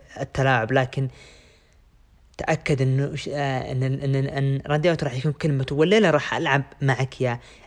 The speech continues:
بري وايت، وراح نلعب لعبة اسمها الغميضة يا بري وايت. وش رأيك تيجي؟" طبعًا، آه، دخل بري وايت خلف الكواليس،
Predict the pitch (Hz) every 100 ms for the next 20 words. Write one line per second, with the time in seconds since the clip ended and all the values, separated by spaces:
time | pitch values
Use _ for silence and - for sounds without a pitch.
0 | - - 120 120 120 151 170 196 170 185
1 | 156 151 151 147 139 151 - - - _
2 | - 120 123 127 120 110 113 117 - 127
3 | 120 110 107 - - - - 139 156 131
4 | - 123 - - _ _ _ _ - -
5 | - - 120 110 127 123 120 117 113 -
6 | - - - _ - _ - 135 131 165
7 | 151 143 127 127 127 127 131 - 120 123
8 | 117 117 127 156